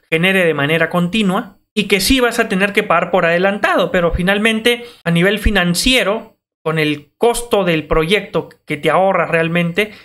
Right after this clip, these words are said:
justifica ese pago adelantado. Y este nivel de calidad en todos los desarrollos y localización que tenemos, que nos permite tener desplegado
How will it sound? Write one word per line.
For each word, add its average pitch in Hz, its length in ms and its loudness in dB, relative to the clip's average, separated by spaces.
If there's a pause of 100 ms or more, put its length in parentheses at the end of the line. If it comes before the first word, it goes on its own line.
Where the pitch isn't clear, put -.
(140)
justifica 180 760 -2
ese 170 220 -4
pago 156 280 2
adelantado. 151 760 -2 (400)
Y 214 140 2
este 233 260 0
nivel 214 340 2
de 233 140 0
calidad 180 680 0 (100)
en 160 260 -6
todos 226 180 2
los 196 160 0
desarrollos 175 720 0
y 165 60 -2
localización 147 720 -2
que 185 100 -2
tenemos, 185 460 0
que 170 80 -4
nos 170 160 -2
permite 170 540 0 (380)
tener 190 280 0
desplegado 185 840 0